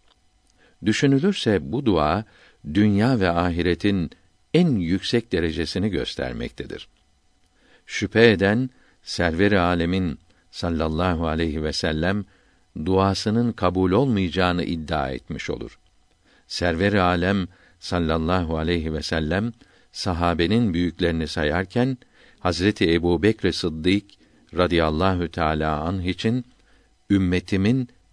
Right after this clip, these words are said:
en merhametlisidir." buyurdukları gibi, Hazreti Muaviye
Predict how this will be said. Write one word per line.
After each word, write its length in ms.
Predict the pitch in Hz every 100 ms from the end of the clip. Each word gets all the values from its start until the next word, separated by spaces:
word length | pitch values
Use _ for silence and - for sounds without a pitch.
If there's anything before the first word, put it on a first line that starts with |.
| _ -
en 160 | 143
merhametlisidir." 1300 | 120 82 85 76 73 78 78 85 73 113 95 69 - _ _ _ -
buyurdukları 680 | 82 78 71 76 - 82 110
gibi, 340 | 117 131 131 _ _ _ _ _ _ _ _
Hazreti 480 | - 92 95 117 120
Muaviye 680 | 98 87 87 85 90 87